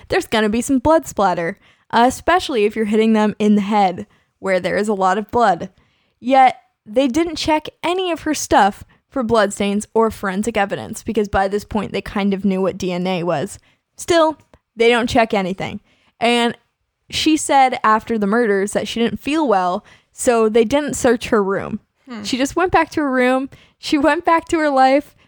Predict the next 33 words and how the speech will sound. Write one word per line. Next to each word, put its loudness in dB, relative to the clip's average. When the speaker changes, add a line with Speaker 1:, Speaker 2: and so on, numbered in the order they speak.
Speaker 1:
They 2
didn't -2
check -2
her -2
at 4
all. 2
And 2
when 0
the 0
police 0
searched -4
the -2
basement 0
of -2
her -4
house, -4
they 4
found, 0
you -8
guessed 2
it, 0
the -4
murder 2
weapon, 0
along 2
with -2
two 0
other 2
hatchets -4
and 0
two -4
other -2
axes. -2